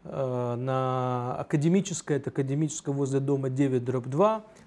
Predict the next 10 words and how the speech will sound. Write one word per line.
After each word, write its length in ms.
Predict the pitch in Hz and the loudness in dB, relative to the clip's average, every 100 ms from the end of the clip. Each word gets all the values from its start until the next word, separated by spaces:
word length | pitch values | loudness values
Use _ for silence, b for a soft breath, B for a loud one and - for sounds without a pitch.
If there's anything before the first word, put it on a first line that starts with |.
| - | -12
это 180 | 135 139 | -6 -4
чуть-чуть 320 | - - 147 | -4 -2 0
выше 420 | 139 156 - 147 | 2 2 2 0
рынка, 540 | 151 147 - 139 139 - | 2 0 0 0 0 0
э, 200 | 139 131 | -2 -2
Докучаева, 880 | 131 131 - - 220 226 196 180 175 B B B | 0 -2 -2 0 2 4 6 6 4 B B B
вот 100 | 147 | -6
сейчас 200 | - 151 143 | 0 0 2
благоустраивается 1120 | 147 147 143 143 139 135 135 - - 135 127 | 0 2 0 2 4 4 0 -4 0 2 0
стадион. 640 | 123 143 131 139 139 131 | -2 -2 0 0 0 -2